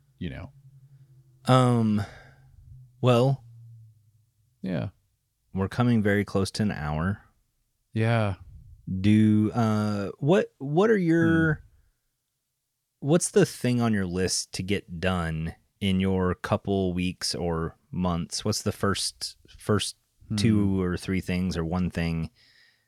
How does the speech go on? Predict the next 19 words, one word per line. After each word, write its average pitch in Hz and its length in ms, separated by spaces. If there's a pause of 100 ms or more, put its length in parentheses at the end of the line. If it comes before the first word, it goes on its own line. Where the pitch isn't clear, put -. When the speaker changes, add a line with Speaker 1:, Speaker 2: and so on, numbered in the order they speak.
(100)
Speaker 2:
that 95 80
you're 95 80
like, 90 180
"Okay, 95 260
now 90 160
that 135 120
I - 40
have 143 120
this 143 120
time, 113 360
I'm 90 80
gonna 85 160
knock 87 280
this 87 220
out"? - 200 (640)
Speaker 1:
Yeah. 123 380 (120)
Um, 113 960 (680)
I 113 60
think - 640